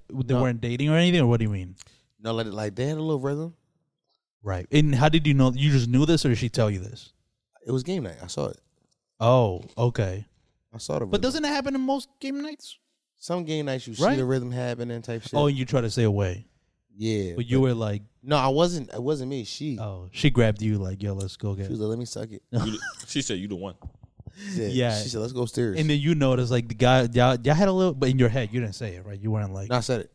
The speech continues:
Speaker 2: I was like, "Yo, don't do that." She, she started sucking it. She was like, "Yo, he downstairs right now." I was like, "Yo, don't do that right now. Stop, stop."
Speaker 1: Oh, that's weird.
Speaker 2: Like, it's almost like she
Speaker 1: That's
Speaker 2: trying,
Speaker 1: so
Speaker 2: it's a,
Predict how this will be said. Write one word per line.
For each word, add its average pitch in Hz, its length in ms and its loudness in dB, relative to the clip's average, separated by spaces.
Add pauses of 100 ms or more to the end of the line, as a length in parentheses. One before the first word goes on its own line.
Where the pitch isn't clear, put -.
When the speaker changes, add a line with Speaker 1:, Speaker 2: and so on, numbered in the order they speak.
(300)
Speaker 2:
I 113 60 -12
was 117 80 -6
like, 104 140 -4
"Yo, 110 100 -2
don't 131 180 -2
do 120 100 -4
that." 87 200 -8 (280)
She, - 280 -6
she - 180 -4
started 120 220 0
sucking 131 280 -2
it. 90 120 -8 (400)
She - 160 -6
was 107 140 -2
like, 95 120 -6
"Yo, 90 60 -8
he 107 200 -10
downstairs 92 440 -6
right 98 160 -6
now." 98 100 -6
I - 40 -6
was 90 80 -10
like, 90 100 -10
"Yo, 90 100 -8
don't 101 200 -10
do 82 80 -14
that 85 120 -14
right 85 140 -16
now. 85 160 -18
Stop, - 280 -16
stop." 92 280 -20
Speaker 1:
Oh, 95 560 -8 (260)
that's 170 220 0
weird. 143 680 4
Speaker 2:
Like, 127 340 0 (220)
it's 127 140 -4
almost 156 300 0
like 123 100 0
she 135 80 -8
Speaker 1:
That's 131 120 -6
Speaker 2:
trying, 110 100 -2
Speaker 1:
so 185 220 0 (100)
Speaker 2:
it's 123 160 -6
a, 127 120 2